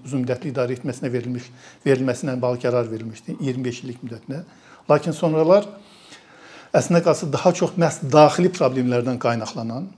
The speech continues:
məhz o korrupsiya riskləri və ölkəyə böyük neft pulları gəldikdən sonra böyük maliyyə axınlarına nəzarət, orada mübarizə, e, Barmeki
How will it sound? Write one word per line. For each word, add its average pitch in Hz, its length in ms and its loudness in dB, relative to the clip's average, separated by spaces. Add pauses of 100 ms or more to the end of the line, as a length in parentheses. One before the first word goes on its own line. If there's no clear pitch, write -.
məhz 131 200 -6
o 139 80 -2
korrupsiya 135 480 -4
riskləri 131 360 -6
və 135 80 2
ölkəyə 131 280 -2
böyük 139 280 2
neft 123 220 -2
pulları 117 320 -6
gəldikdən 117 420 -6
sonra 123 420 -6 (400)
böyük 202 260 6
maliyyə 151 360 2
axınlarına 139 480 -2
nəzarət, 139 400 0
orada 135 200 -4
mübarizə, 131 500 -2 (400)
e, 135 240 0
Barmeki 147 500 2